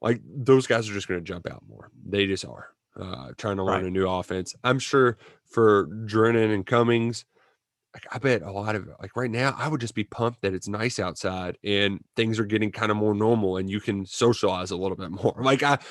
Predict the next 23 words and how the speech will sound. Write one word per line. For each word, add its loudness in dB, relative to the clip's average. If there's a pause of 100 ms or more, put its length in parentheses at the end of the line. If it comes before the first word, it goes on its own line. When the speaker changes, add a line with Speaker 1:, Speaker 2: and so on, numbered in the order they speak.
Speaker 1:
I, 4
that's, 2 (260)
I 6
was 6
that 2
guy, 0 (340)
<laughs> - (300)
you 10
Speaker 2:
Mm-hmm. 8
Speaker 1:
know? 6 (260)
So 8
I, 4 (260)
I 4
completely 6
understand, 4
but 0 (640)
that's, -6
that's 2
part 4
of 0
the 2
re-, 0
that's, -6